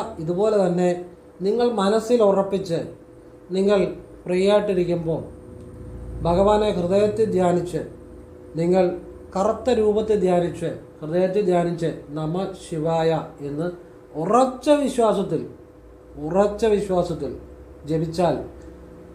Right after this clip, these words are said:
നിങ്ങളുടെ ഏതു കാര്യവും ഭഗവാൻ നടത്തിത്തരും. ഏത് കാര്യം മാത്രം എന്ന് മാത്രമല്ല, നിങ്ങളുടെ ജീവിതം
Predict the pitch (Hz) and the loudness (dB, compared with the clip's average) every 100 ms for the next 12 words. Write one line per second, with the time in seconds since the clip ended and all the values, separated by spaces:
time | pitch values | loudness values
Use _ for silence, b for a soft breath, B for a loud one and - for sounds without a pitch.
0 | - 185 202 208 214 214 208 202 190 196 | -4 2 4 4 4 4 2 4 2 4
1 | 208 233 233 208 180 170 170 175 156 - | 4 4 2 -2 0 0 2 0 0 -4
2 | - - - - - - - - - - | -14 -18 -20 -20 -20 -20 -20 -20 -20 -20
3 | - 135 135 160 165 156 143 147 170 151 | -10 -4 2 2 2 0 -2 -2 -4 -4
4 | 127 110 - - - - 165 180 190 196 | -6 -8 -14 -20 -20 -4 2 4 4 2
5 | 175 135 123 120 - - - - B B | 0 -2 -6 -8 -12 -20 -20 -20 B B
6 | B 160 175 202 202 226 - 190 180 220 | B -4 0 0 2 0 0 0 0 2
7 | 180 190 202 196 156 147 143 - - 147 | 2 2 0 0 0 -2 -6 -10 -12 -4
8 | 151 170 170 170 135 143 139 143 | -2 -2 -2 -2 -2 -6 -4 -6